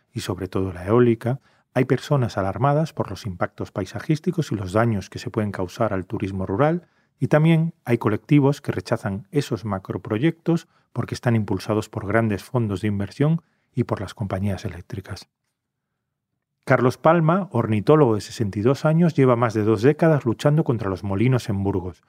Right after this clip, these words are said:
la provincia con más potencia eólica de toda España.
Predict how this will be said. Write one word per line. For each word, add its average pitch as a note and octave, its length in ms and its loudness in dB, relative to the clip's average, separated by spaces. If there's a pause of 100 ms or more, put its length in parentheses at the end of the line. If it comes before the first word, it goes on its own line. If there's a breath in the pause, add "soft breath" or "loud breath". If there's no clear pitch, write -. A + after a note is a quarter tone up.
(160)
la A2+ 120 0
provincia B2+ 680 0
con G2+ 200 -2
más A2+ 180 0
potencia A2+ 480 0
eólica A#2+ 460 0 (300)
de A2+ 100 -4
toda G#2 200 -2
España. F#2+ 440 -12